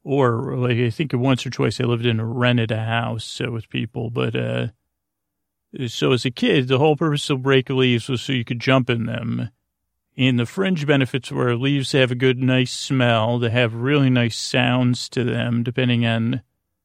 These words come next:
the degree of how dried out and how fresh they are. The ground in the fall, the grass has, it's thinner, so the, the, the, the earth has a different smell. And you're outdoors, and then, the,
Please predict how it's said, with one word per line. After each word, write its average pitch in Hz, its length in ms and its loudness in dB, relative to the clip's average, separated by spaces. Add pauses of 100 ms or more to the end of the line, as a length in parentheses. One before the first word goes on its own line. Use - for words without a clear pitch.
(260)
the 123 280 0
degree 123 420 2
of 113 120 0
how 131 180 0
dried 120 420 0
out 117 220 2
and 120 100 -6
how 123 140 0
fresh 131 500 0
they 127 240 -2
are. 117 600 -4 (1200)
The 135 160 -6
ground 151 640 2
in 131 120 0
the 120 100 2
fall, 117 400 2
the 123 80 0
grass 135 460 2
has, 120 220 4
it's 131 360 -4
thinner, 127 720 2 (500)
so 123 320 0
the, 120 200 -2
the, 131 320 -6 (200)
the, 117 280 -2
the 143 100 -4
earth 147 380 0
has 120 200 2
a 131 80 -2
different 113 400 -2
smell. 117 760 -2 (1040)
And 123 420 2
you're 135 140 -2
outdoors, 127 920 2
and 120 160 2
then, 120 160 2
the, 117 120 0